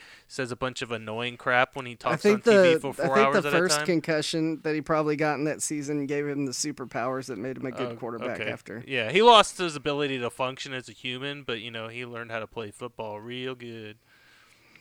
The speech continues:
Speaker 2: So this was also the year that Jerry traded Herschel Walker to the Vikings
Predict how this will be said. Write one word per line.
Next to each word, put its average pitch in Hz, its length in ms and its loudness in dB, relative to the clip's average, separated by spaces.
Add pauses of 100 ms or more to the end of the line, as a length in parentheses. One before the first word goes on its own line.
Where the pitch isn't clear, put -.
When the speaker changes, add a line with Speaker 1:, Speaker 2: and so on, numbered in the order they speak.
(400)
Speaker 2:
So - 240 2
this 220 200 8
was 240 140 2
also 226 340 6
the 240 100 0
year 196 200 6
that 175 180 2
Jerry 165 340 4
traded 165 500 2
Herschel 160 500 0
Walker 151 680 2 (180)
to 170 140 0
the 147 100 0
Vikings 147 720 2